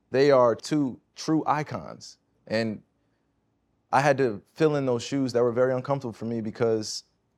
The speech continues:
at that point in my life, I didn't know where I wanted to go.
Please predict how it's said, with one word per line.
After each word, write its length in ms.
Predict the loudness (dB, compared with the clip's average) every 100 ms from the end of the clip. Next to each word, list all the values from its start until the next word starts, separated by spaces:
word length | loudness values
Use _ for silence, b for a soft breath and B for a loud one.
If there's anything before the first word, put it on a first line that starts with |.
| _ _ -4
at 160 | -2
that 400 | 2 0 -2 _ -6
point 220 | -2 0
in 80 | 0
my 100 | 2
life, 280 | 2 2 -2
I 80 |
didn't 160 | -2 -4
know 120 | -4
where 200 | -2 -2
I 40 | -2
wanted 240 | -4 -6
to 80 | -4
go. 300 | 0 0